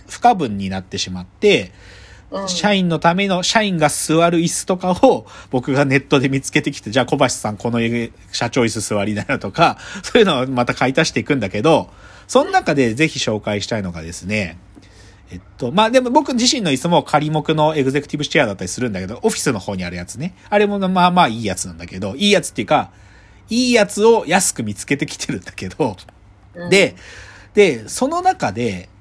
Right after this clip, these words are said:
Speaker 1: えっと、うちの会社の福利厚生の一環で、従業員のライフイベントで引っ越しや結婚が起こった時にプレゼントをするという習慣があります。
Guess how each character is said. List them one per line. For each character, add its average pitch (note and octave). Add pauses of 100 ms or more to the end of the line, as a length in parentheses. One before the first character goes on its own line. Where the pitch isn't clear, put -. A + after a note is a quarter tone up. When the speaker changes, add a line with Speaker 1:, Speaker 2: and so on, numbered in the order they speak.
(180)
Speaker 1:
え -
っ -
と、 A#2+
う A#2+
ち C4+
の D#4
会 C#4
社 C4
の A3+ (180)
福 -
利 A#3
厚 B2
生 A#2
の A#2+
一 A2 (120)
環 G2+
で、 A2 (460)
従 C#4+
業 F#4+
員 F3+
の A2
ラ B2+
イ F3+
フ F3 (560)
イ F#3
ベ E3+
ン A#2
ト F#2+
で A#2 (100)
引 F#3+
っ F#3 (160)
越 C#4+
し -
や A#3+
結 F3+
婚 C#4+
が C4+
起 A#3+
こ C4
っ C4
た -
時 -
に C#3+ (360)
プ D4
レ A4+
ゼ C4+
ン C#3
ト G#2+
を -
す -
る G2+
と -
い F#2+
う F#2
習 C#3+
慣 C3+
が A#2
あ G#2+
り G#2
ま E2+
す。 -